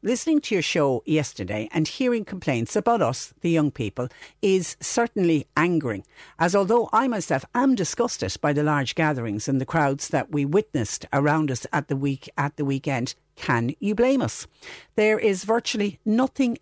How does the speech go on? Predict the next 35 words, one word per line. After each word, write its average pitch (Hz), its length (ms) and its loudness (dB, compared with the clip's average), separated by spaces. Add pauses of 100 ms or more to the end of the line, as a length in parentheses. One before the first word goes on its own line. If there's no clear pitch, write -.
else 208 320 0
to - 160 -2
do, 151 340 0 (180)
only 160 220 2
to 175 140 -4
try 208 340 0
to 208 220 -4
enjoy 151 580 0
the 165 80 -4
simple - 400 -2
things - 480 -2
in 151 160 2
life 123 380 0 (200)
with 175 220 0
some 165 240 0
friends 110 480 -2 (200)
when 135 160 2
the 139 100 4
weather 190 220 2
was 123 200 -2
good 123 320 -2 (240)
for 135 100 0
the 113 80 -2
first - 340 0
time 127 220 0
in 113 80 0
months 113 340 0 (140)
over 139 380 0
last 117 400 -4
weekend. 104 440 -6 (460)
As 185 160 2
regards 226 380 0
the 190 80 0
vaccine 147 640 0 (100)
rollout, 135 600 0